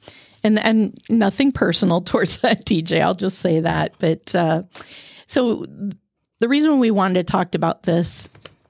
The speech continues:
together today in this podcast is it's really important to find out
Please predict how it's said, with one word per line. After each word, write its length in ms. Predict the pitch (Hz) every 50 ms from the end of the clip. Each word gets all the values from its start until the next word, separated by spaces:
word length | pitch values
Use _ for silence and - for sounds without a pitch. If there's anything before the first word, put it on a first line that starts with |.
| _ _ -
together 480 | - 180 180 185 180 170 180 175 175 170
today 260 | - - 170 170 165
in 140 | 160 160 156
this 260 | 160 160 - - -
podcast 680 | - - - 359 381 - - - 175 170 175 170 - - -
is 380 | 196 190 185 185 180 180 - - - - - - - _
it's 240 | - 233 233 - -
really 240 | 269 330 349 339 311
important 460 | 269 233 - - 220 214 - - 190
to 120 | - 190
find 360 | 190 - - 185 185 185 185
out 300 | 190 180 175 175 180 -